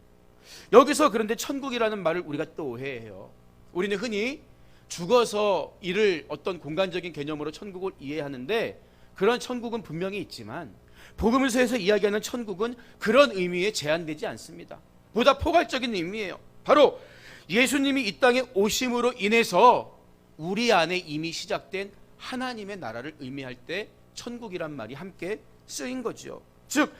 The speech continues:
예수님이 이 땅에 오심으로 인해서, 복음으로 인해서 하나님의 나라, 곧 새로운 시대가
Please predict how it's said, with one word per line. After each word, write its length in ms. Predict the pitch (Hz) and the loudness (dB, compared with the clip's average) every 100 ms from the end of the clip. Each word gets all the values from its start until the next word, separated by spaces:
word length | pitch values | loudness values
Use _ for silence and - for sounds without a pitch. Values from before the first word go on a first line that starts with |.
| - - - | -20 -10 2
예수님이 500 | 240 262 269 269 254 | 4 4 2 2 0
이 120 | 196 | 2
땅에 180 | 247 247 | 4 4
오심으로 540 | 233 214 302 294 254 | 2 0 2 2 2
인해서, 420 | 214 165 147 151 - - | -2 -4 -6 -10 -12 2
복음으로 460 | 254 349 330 311 | 6 8 8 6
인해서 600 | 247 180 160 226 208 104 - - - | 4 2 0 0 0 -2 -12 -20 -12
하나님의 520 | - 330 330 277 269 240 | 4 8 8 8 4 4
나라, 420 | 160 202 156 135 - _ - - | 4 4 4 0 -20 _ -14 0
곧 180 | 302 302 | 0 0
새로운 480 | - 320 330 311 | 0 2 4 4
시대가 640 | 269 185 196 127 156 180 | 0 -2 -4 -2 -2 -2